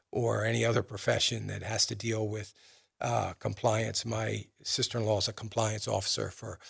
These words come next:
a large biotech firm. And, um, <laughs> you know, it's, uh, it's, it's never fun. It's never fun, that is for sure. So tell us about what you've gotta say. Go ahead and say it.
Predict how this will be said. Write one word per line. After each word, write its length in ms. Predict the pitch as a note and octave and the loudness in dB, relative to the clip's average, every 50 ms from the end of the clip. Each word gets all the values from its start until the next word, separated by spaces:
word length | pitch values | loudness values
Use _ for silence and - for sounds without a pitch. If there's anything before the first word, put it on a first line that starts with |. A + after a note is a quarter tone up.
| - - - | -20 -8 -2
a 80 | A#2 A2+ | 0 4
large 340 | G2+ G#2+ G#2 G#2 G2+ - | 4 6 4 4 4 2
biotech 540 | - G#2+ G#2 A2 A2 G#2 - - A#2+ A2+ - | 2 2 2 4 2 2 2 0 0 0 0
firm. 360 | - - A#2+ A2 G#2 G#2 G#2+ | -2 -6 -6 -6 -6 -8 -8
And, 140 | G#2 G2+ G2+ - _ - - - - _ _ - | -8 -10 -12 -14 _ -20 -20 -20 -20 _ _ -6
um, 600 | - - - G2+ F#2+ F#2+ F#2 G2 G2 G2 G2+ - - - | 0 2 2 4 4 2 0 0 -2 -4 -8 -10 -14 -14
<laughs> 140 | - - - | -10 -6 -2
you 80 | C#3+ | -2
know, 200 | A#2+ - - - - | 0 0 0 2 6
it's, 320 | G#2+ - - - - - - _ _ _ - - - - - - - - _ - - | 8 10 10 10 8 4 0 _ _ _ -20 -18 -18 -16 -16 -18 -18 -18 _ 0 4
uh, 400 | - A2+ G#2+ F#2+ F#2+ F#2+ G#2+ G2+ - - _ - | 4 6 6 4 4 2 0 -2 -6 -10 _ -4
it's, 280 | C#3 A#2+ - - - - | 0 2 2 2 2 2
it's 300 | - B2+ A#2 - G2 F#2+ C3 A#2+ | 0 2 4 6 4 4 4 -2
never 420 | A#2+ B2 B2 B2+ C3+ B2 - - | 0 4 6 6 6 4 4 0
fun. 420 | - - C#3 A#2 F#2+ F2 E2+ D#2+ - _ | 0 4 4 4 4 2 -2 -8 -14 _
It's 140 | - - - | -10 -6 -2
never 240 | A#2+ A#2 G2+ G2 G2+ | -2 -2 -2 -2 -4
fun, 300 | - - A2+ G#2 G2 G2 | -4 -4 -4 -6 -6 -8
that 140 | G#2 G2+ | -8 -8
is 100 | F#2+ - | -8 -8
for 120 | - - - | -10 -8 -6
sure. 360 | - - A#2+ G#2+ F2 D#2 - _ - - - - - | -6 -4 -4 -4 -4 -6 -10 _ -20 -20 -20 -10 -2
So 280 | - - C3+ B2+ A2+ G#2 | 4 6 8 8 6 6
tell 300 | - - D3 C#3+ C#3 C3+ | 8 10 10 12 12 12
us 160 | A#2+ - - | 10 8 8
about 340 | A#2+ G#2+ B2 A#2 A2+ B2 - | 6 4 6 6 6 6 6
what 180 | C3 A#2+ A#2+ | 6 4 4
you've 220 | C3 B2 A2+ G#2 G2+ | 2 0 0 0 2
gotta 280 | A#2 A2 A2+ A2 G2 | 4 4 4 4 4
say. 380 | - - - A#2 G#2+ G2+ G2 G2+ | 2 2 4 4 2 0 0 -2
Go 160 | G#2 A2+ G#2+ | 0 0 0
ahead 160 | G#2+ G#2 G#2+ | 0 0 -2
and 80 | G2 F#2+ | -4 -4
say 380 | - - A#2+ G2 F2 - A#3+ - | -2 -2 -2 0 0 0 0 0
it. 120 | - G#3+ | 0 -4